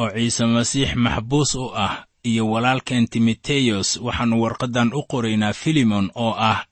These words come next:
gacaliyahayaga nala shaqeeya." Iminka Bawlos kama uusan hadlin inuu yahay rasuul, waxaase rasuulnimadiisa uu qiri jiray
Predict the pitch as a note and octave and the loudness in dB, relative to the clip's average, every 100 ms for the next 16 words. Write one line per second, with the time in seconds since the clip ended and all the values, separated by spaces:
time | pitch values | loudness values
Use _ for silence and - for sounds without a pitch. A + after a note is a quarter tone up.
0 | - B2 G2 A#2 C3+ D3 A#2+ A#2 B2 C3+ | -8 -6 -2 0 0 -2 -2 0 0 0
1 | A2+ F#2+ - _ - A#2+ A2+ A2+ G#2+ - | 0 -4 -6 _ -4 0 0 0 -4 -4
2 | G2 F#2+ F#2 - _ _ - F#3 E3 D3 | -4 -2 -6 -10 _ _ 2 4 4 0
3 | B2 D3 D3 A#2+ G#2 G2+ - - - C3 | 0 2 4 2 2 0 -2 -8 -4 0
4 | C3+ C#3+ B2 A#2 A2+ A2 A2+ A#2 A#2 A2+ | 0 0 -2 -2 -2 -2 -2 2 2 2
5 | D3 B2 G#2+ G2+ A2 G#2 G#2 - A#2 G#2+ | 0 0 0 0 -2 -2 -4 -2 0 0
6 | F#2 _ B2 G2+ A#2 A2+ A#2+ A2+ A2 B2 | -2 _ -4 -2 -2 -2 -2 -2 -2 2
7 | A#2 A#2 A#2+ C3+ D3 A2+ - A2 G#2+ _ | 4 4 4 2 0 0 0 -2 -2 _
8 | - B2 A2 - E3 C3 G2+ G#2 G2+ | -6 -4 -4 -2 0 2 2 0 -2